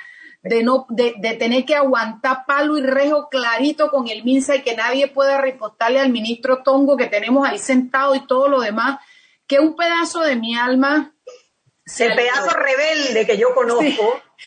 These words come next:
Speaker 1: Ese,
Speaker 2: Claro,
Speaker 1: ese,
Speaker 2: nada más.
Speaker 1: a veces rebelde hasta sin sentido. Yo hasta me peleé en un banco porque me quieren aclarar, quieren que yo les actualice mis datos. Le digo, "Perfecto, sí, lo mismo, sí, no, esto es lo que",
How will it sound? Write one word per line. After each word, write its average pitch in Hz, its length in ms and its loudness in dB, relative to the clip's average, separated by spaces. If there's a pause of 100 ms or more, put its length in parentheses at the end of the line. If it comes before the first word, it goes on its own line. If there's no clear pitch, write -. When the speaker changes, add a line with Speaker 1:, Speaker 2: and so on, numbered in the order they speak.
(160)
Speaker 1:
Ese, 269 320 0 (120)
Speaker 2:
Claro, - 0 - (300)
Speaker 1:
ese, 190 60 -2
Speaker 2:
nada 190 80 0
más. 196 540 -6
Speaker 1:
a 254 120 -2
veces 294 360 0
rebelde 277 400 0
hasta 302 240 -2
sin 220 240 -10
sentido. 220 540 0
Yo 262 80 4
hasta 285 180 0
me 202 140 0
peleé 196 300 -2
en 254 120 4
un 262 120 6
banco 269 320 2
porque 202 320 -2
me 196 180 -4
quieren 320 300 2
aclarar, 233 520 -2
quieren 294 300 2
que 240 200 -4
yo 285 280 2 (400)
les 254 260 2
actualice 254 600 0
mis 302 140 4
datos. 302 240 2
Le 320 80 2
digo, 320 140 0
"Perfecto, 277 480 -2
sí, 359 220 0
lo 294 160 4
mismo, 311 380 2
sí, 339 200 0
no, 349 220 2
esto 349 220 -2
es 359 40 -2
lo 330 80 0
que", 277 60 0